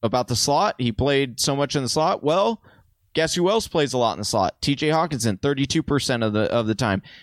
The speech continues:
And yeah, I understand that the, uh, Detroit added a wide receiver in the draft, but, uh, we s-, we have condition, you know, wide receivers don't typ-, rookie wide receivers don't typically pop off right away, all this stuff. So you're looking at the third best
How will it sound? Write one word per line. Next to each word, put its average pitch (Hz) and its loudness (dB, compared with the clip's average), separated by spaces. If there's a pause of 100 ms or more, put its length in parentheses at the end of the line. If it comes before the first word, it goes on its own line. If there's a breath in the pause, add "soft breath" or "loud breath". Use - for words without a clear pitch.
(100 loud breath)
And 139 -2
yeah, 147 0
I 147 2
understand 147 0
that 123 0
the, 113 4
uh, 104 2
Detroit 127 0
added 117 0
a 104 2
wide 110 2
receiver 120 0
in 113 0
the 104 0
draft, 127 0 (340 loud breath)
but, 165 0 (1300 soft breath)
uh, 113 2
we 104 0
s-, - -4
we 117 0
have 113 0 (420)
condition, 139 0
you 110 0
know, 110 2
wide 120 2
receivers 131 2
don't 123 0
typ-, 127 0
rookie 117 0
wide 117 4
receivers 110 0
don't 113 -2
typically 107 0
pop 107 -2
off 117 0
right 113 2
away, 110 2
all 104 2
this 104 -2
stuff. 127 0 (220 loud breath)
So - -2
you're 143 2
looking 160 -2
at 131 -2
the 120 2
third 156 0
best 139 0